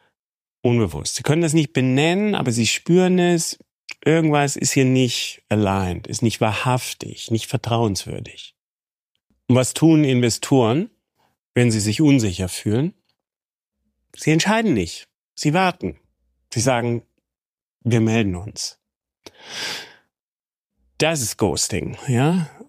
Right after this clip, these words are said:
Und das ist auch die Ursache für Ghosting. Nicht Ablehnung,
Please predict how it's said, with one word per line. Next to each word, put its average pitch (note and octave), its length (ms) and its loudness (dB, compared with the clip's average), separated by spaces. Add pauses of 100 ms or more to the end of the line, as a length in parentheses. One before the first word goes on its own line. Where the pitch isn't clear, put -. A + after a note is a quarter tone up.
(100)
Und A#2+ 180 0
das A#2+ 160 0
ist C#3+ 60 -2
auch D#3 160 2
die - 220 -4
Ursache C3+ 680 2
für - 280 -4
Ghosting. G2+ 520 -2
Nicht D#3 320 0
Ablehnung, G3 840 0